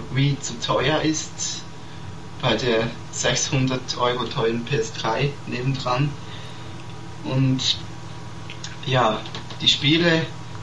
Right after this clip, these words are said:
sind, äh, auch ganz normal, also da wurde es ja eigentlich nicht teurer. Viele merken an, dass vielleicht,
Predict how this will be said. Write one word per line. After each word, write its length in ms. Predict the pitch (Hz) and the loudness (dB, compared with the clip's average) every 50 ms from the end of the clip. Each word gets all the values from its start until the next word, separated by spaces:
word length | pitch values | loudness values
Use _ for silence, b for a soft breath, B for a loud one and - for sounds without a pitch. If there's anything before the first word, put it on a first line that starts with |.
| - - - - | -10 -10 -10 -8
sind, 380 | - - - 123 123 117 113 117 | -6 -2 0 2 2 2 4 4
äh, 340 | 117 113 113 110 107 104 - - - - - - - - | 4 4 6 6 4 4 2 -2 -6 -10 -12 -10 -4 0
auch 300 | 101 123 139 143 - - | 2 4 4 2 2 2
ganz 300 | 127 117 117 117 - 113 | 2 2 2 2 0 0
normal, 380 | 101 104 104 107 120 139 139 | 0 2 4 4 4 4 4
also 320 | 135 110 110 107 - 113 110 | 4 2 0 -2 -2 -4 -2
da 280 | 110 107 104 104 - 127 - - - - - - - 107 | 2 2 4 4 2 0 -4 -10 -10 -12 -12 -10 -6 -4
wurde 220 | 113 117 117 113 | -2 -2 0 0
es 140 | 107 - - | -2 -2 0
ja 140 | 113 104 104 | 0 2 2
eigentlich 500 | 110 113 117 113 - - 143 131 - - | 2 0 0 -2 -6 -6 -4 -4 -4 -2
nicht 260 | 120 - - - - | -2 -2 -4 -4 -2
teurer. 440 | - 127 120 131 135 139 147 143 - - - B B B B B B B B B B - - - - - - - - - - - - - - - - - - - | 0 0 0 2 2 2 0 0 0 -4 -8 B B B B B B B B B B -10 -10 -10 -10 -10 -10 -10 -10 -10 -10 -10 -10 -10 -10 -10 -10 -10 -8 -2
Viele 360 | - 131 131 147 147 147 151 | 2 4 4 6 6 6 6
merken 420 | 143 131 123 131 135 - - 139 131 | 6 6 4 4 2 2 2 2 2
an, 300 | 117 113 120 135 143 131 | 2 4 4 4 4 4
dass 240 | 127 131 131 - - | 2 0 0 -2 -2
vielleicht, 680 | 135 127 123 123 127 131 - - - - - - - | 0 2 4 4 4 4 2 2 0 0 -2 -2 -2